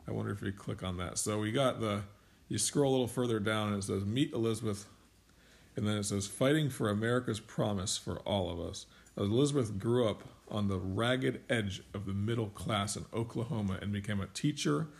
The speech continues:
a law professor, and a U S senator because America invested in kids like her. She spent her career taking on powerful interests and fighting to give every kid the same chance to succeed. Uh, so obviously going straight for those,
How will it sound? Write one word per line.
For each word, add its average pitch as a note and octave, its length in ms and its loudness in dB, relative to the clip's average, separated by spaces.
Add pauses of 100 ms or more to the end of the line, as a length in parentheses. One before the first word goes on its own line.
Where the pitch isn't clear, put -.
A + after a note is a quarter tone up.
(240)
a G2 60 0
law A#2 240 2
professor, A#2+ 600 0
and G#2 120 0
a F#2+ 40 2
U G#2+ 220 2
S A2+ 140 -2
senator G2 360 0
because F#2+ 440 -2
America B2+ 560 0
invested A#2 680 -2 (380)
in G2+ 160 0
kids A#2 340 0
like G2+ 220 0 (140)
her. G2 260 0 (340)
She - 240 2
spent B2+ 380 2
her C#3 140 4
career B2+ 560 0 (340)
taking B2+ 380 0
on G2+ 140 0
powerful B2+ 680 0
interests A#2+ 400 -2
and G#2 100 -2
fighting B2 440 -2
to G#2+ 100 -4
give G2+ 260 -2 (140)
every B2 280 0
kid G2+ 400 -6 (360)
the A2 80 -2
same A2 680 0
chance G2 360 -4
to A#2 80 -8
succeed. F2+ 580 -6 (560)
Uh, F#2+ 240 0
so A2+ 240 2
obviously A2+ 380 2
going G2+ 280 2
straight - 440 0
for G#2 180 0
those, F#2+ 540 0